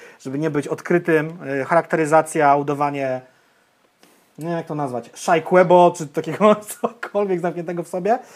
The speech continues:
Y, wiesz co, do wydarzeń ja bym jeszcze zaliczył oczywiście i olbrzymia ilość reklam raz, y, bardziej gorszych niż lepszych.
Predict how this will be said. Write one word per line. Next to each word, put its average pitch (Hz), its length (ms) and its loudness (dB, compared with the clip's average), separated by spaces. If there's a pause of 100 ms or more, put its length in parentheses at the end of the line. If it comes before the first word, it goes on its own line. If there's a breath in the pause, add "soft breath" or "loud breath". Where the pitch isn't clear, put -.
(400 loud breath)
Y, 175 360 0
wiesz 180 140 -6
co, 254 300 4
do 180 180 0
wydarzeń 185 560 4
ja 180 100 0
bym 180 120 0
jeszcze 180 140 -6
zaliczył 180 280 -2
oczywiście 185 300 -6
i 175 160 -10
olbrzymia 175 400 -4
ilość 160 200 -4
reklam 175 320 -2
raz, 156 320 -2
y, 139 200 -8
bardziej 156 320 -2
gorszych 156 320 -4
niż 156 140 -6
lepszych. 220 380 -2